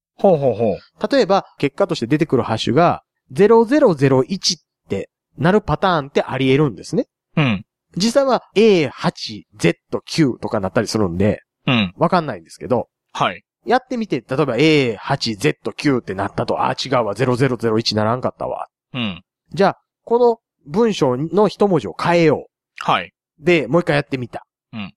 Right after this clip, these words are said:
Speaker 2: なら今度は、三七イーキューってなった。
Speaker 1: うん。
Speaker 2: あかんわ。じゃあ、一文字変えてみようっていうのをずーっとやるんですよ。
Speaker 1: うんうん。
Speaker 2: これみんなでずーっとやるんですよ。
Speaker 1: はいはい。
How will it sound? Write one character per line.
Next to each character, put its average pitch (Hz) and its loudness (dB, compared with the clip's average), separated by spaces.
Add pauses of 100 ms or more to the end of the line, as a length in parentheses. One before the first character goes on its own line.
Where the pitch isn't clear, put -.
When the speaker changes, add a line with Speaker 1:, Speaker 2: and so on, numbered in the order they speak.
(260)
Speaker 2:
な 123 0
ら 113 0
今 143 0
度 151 2
は、 170 2 (240)
三 185 -2
七 214 0 (260)
イ 220 -2
ー - -20 (280)
キ - 2
ュ 156 4
ー - -6
っ - -14 (100)
て 95 -14
な 82 -16
っ - -18 (140)
た。 - -18 (280)
Speaker 1:
う 131 -6
ん。 98 -8 (160)
Speaker 2:
あ 131 -4
か 135 -8
ん 107 -8
わ。 - -14 (420)
じ 151 -2
ゃ 147 0
あ、 - -4 (240)
一 - -2
文 160 2
字 - -12
変 135 0
え 139 2
て 127 0
み 113 -2
よ - -2
う - -20
っ - -18
て 185 0
い 202 4
う 196 4
の 151 2
を 107 -4
ず 247 -6
ー 254 -4
っ - -8
と 247 2
や 151 2
る 120 -4
ん 98 -10
で - -18
す - -20 (240)
よ。 135 -2
Speaker 1:
う - 0
ん - -
う 120 0
ん。 98 -2 (200)
Speaker 2:
こ 285 2
れ 254 0
み 240 2
ん 311 0
な 247 2
で 135 -4
ず 202 -14
ー 240 -8
っ - -20
と - 0
や 170 2
る 127 -6
ん 98 -16
で - -20
す - -20
よ。 - -20 (340)
Speaker 1:
は 135 -4
い 104 -4
は 92 -10
い。 76 -18